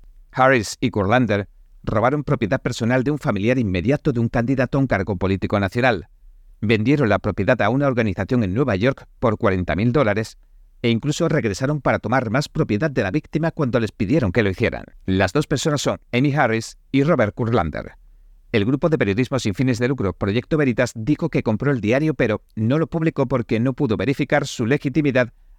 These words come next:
a pesar de que algunos pensaron que era genuino. El Proyecto Veritas declaró que le compró el diario a dos personas con las iniciales A H y R K, lo cual coincide. National File, un medio de comunicación, obtuvo posteriormente el diario y lo publicó en su sitio web.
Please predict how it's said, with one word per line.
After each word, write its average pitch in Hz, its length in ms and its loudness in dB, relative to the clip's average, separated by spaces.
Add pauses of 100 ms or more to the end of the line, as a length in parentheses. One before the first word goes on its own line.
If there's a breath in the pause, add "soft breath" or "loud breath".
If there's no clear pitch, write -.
(100)
a 92 120 0
pesar 139 300 0
de 151 100 0
que 120 100 0
algunos 120 320 0
pensaron 131 340 -2
que 123 120 2
era 101 120 2
genuino. 113 420 0 (960)
El 117 80 0
Proyecto 107 320 0
Veritas 147 320 2
declaró 127 360 0
que 156 100 2
le 131 100 2
compró 120 300 -2
el 151 80 -2
diario 151 260 0
a 147 60 0
dos 139 120 -2
personas 151 400 -2
con 143 140 -2
las 120 160 -2
iniciales 135 480 -4 (100)
A 123 140 2
H 139 340 -2 (120)
y 113 140 2
R 123 180 0
K, 139 100 4
lo 98 80 0
cual 107 160 -2
coincide. 120 540 0 (260)
National 156 440 0
File, 151 340 0
un 123 140 -2
medio 135 200 0
de 98 80 -2
comunicación, 110 640 -2
obtuvo 107 480 0
posteriormente 123 640 -2
el 143 80 0
diario 120 340 0 (160)
y 139 140 -2
lo 139 100 2
publicó 147 320 0
en 131 60 2
su 110 120 -6
sitio 104 240 0
web. 71 140 -6